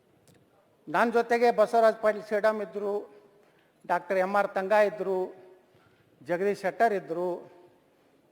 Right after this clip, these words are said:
ನಾನು, ಅನಂತಕುಮಾರ್ ಅವರೆಲ್ಲ ಕೂಡಿ ವಾಜಪೇಯಿ ಅವ್ರ ಮನೆಗೆ ಹೋದಾಗ ನಮ್ಮ ಅನಂತಕುಮಾರ್ ಹೇಳಿದ್ರು, "ಏ ಈ ದೇಕೋ ಬಿಜಾಪುರಕ್ಕೆ ಸಂಸದ್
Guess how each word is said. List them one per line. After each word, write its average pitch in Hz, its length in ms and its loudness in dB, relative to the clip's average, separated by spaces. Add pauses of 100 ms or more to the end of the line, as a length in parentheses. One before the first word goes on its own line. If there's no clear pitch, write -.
(540)
ನಾನು, 214 480 0
ಅನಂತಕುಮಾರ್ 196 640 -4
ಅವರೆಲ್ಲ 185 300 -2
ಕೂಡಿ 190 280 -8
ವಾಜಪೇಯಿ 175 580 -6
ಅವ್ರ 202 100 0
ಮನೆಗೆ 185 240 -4
ಹೋದಾಗ 147 280 -2 (2250)
ನಮ್ಮ 254 240 0 (100)
ಅನಂತಕುಮಾರ್ 277 500 2
ಹೇಳಿದ್ರು, 262 260 6
"ಏ 247 320 2
ಈ 214 100 -4
ದೇಕೋ 226 480 2 (880)
ಬಿಜಾಪುರಕ್ಕೆ 226 600 4
ಸಂಸದ್ 196 680 -4